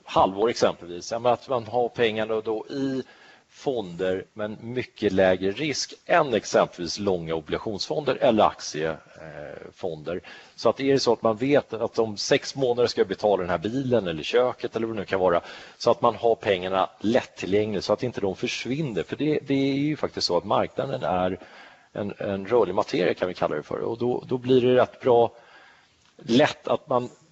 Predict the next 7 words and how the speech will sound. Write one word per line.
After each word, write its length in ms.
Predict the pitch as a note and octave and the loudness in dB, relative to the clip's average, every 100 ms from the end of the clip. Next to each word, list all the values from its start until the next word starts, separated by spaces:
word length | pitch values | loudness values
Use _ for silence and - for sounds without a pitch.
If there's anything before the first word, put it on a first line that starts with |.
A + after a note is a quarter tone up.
| _ | _
man 180 | B2 B2 | -4 -2
blir 160 | B2 B2+ | 0 0
lite 420 | B2 - B2+ A2+ | 0 2 2 2
fartblind. 680 | - D3+ - C#3 B2+ F2+ F2 E2+ | 2 2 2 -2 -2 -4 -14 -14
Framförallt 480 | - A2+ B2 A#2+ - | -6 -4 2 2 0
när 100 | A2+ | -6
man 220 | G#2+ G#2+ | -6 -8